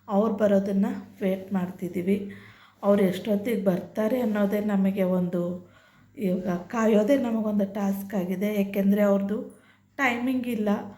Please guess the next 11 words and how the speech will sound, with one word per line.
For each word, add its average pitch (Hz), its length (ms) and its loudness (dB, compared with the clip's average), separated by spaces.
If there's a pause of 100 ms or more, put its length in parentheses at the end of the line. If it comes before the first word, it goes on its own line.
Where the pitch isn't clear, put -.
(400)
ಆ, 208 260 0
ಒಂದೊಂದು 220 360 2
ಸರಿ 233 600 -2
ಒಂದೊಂದು 202 380 2
ಟೈಮ್ 196 340 2
ಬರ್ತಾರೆ, 196 800 -2
ಯಾಕೆಂದರೆ, 202 720 0 (400)
ಆ, 208 80 -6
ಟ್ರಾಫಿಕ್ 202 580 -4
ಇರುತ್ತಲ್ಲ, 202 480 2
ಹಾಗಾಗಿ 202 880 0